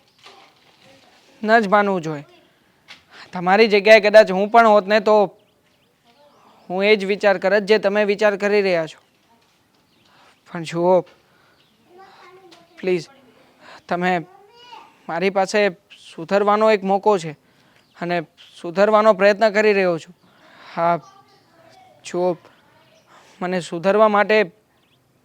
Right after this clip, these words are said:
ભગવાને એક મોકો આપ્યો છે, માટે મહેરબાની કરીને આ મોકો તમે ના છીનવો તો વધારે સારું. હું, હું ટ્રાય કરીશ નહીં, પણ હું પૂરેપૂરી મહેનત કરીશ કે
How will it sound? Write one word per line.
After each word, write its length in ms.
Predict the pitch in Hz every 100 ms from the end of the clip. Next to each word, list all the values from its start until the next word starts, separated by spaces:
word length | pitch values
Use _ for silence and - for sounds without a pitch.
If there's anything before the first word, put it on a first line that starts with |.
| _ _ _ _ _
ભગવાને 380 | 180 160 190 214
એક 100 | 208
મોકો 260 | 185 190 208
આપ્યો 360 | 196 196 196
છે, 140 | 175 - _ _ _ _ _ _ _ _
માટે 160 | - 160
મહેરબાની 480 | 160 170 175 202 214
કરીને 440 | 190 208 208 202 165 _ _ _ _ _ _ _ _ - -
આ 80 | 175
મોકો 440 | 180 180 196 165 _ _ _ _
તમે 260 | 160 170 208
ના 160 | 214
છીનવો 340 | 196 202 220 214
તો 160 | 214
વધારે 300 | 208 196 196
સારું. 320 | 180 156 156 _ _ _ _ _ _ _ 160 -
હું, 300 | 185 202 175 _ _ _ _ _ _ _
હું 80 | 208
ટ્રાય 340 | 190 202 240 254
કરીશ 360 | 233 254 220
નહીં, 140 | 247 240
પણ 240 | 220 214 - _ _ _ _ _ _ -
હું 80 |
પૂરેપૂરી 500 | 220 214 269 247 285
મહેનત 340 | 269 254 262 208
કરીશ 280 | 226 240 -
કે 180 | 233